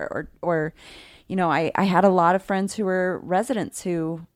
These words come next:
suddenly were being receptionists at primary care clinics. And, and so I pivoted and opened my own practice in twenty twenty. It was a struggle,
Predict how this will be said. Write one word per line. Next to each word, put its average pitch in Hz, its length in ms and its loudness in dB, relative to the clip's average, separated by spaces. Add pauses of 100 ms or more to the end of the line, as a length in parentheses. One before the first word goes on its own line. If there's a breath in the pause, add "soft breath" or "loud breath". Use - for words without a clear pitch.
(160)
suddenly 185 480 -2
were 180 160 -4
being 175 240 -6
receptionists 170 680 -8
at - 120 -10
primary 160 360 -8
care 190 260 -8 (140)
clinics. - 460 -16
And, - 180 -12 (800 soft breath)
and 185 280 -2
so 175 520 0
I 180 260 -2 (100)
pivoted 196 640 -4
and 165 560 -6 (300)
opened 190 300 -6
my 175 180 -4
own 170 100 -6
practice 185 460 -6
in 160 120 -8
twenty 170 300 -8
twenty. 190 420 -6 (500 soft breath)
It 175 60 -10
was 190 140 -6
a 254 60 -4
struggle, 190 480 0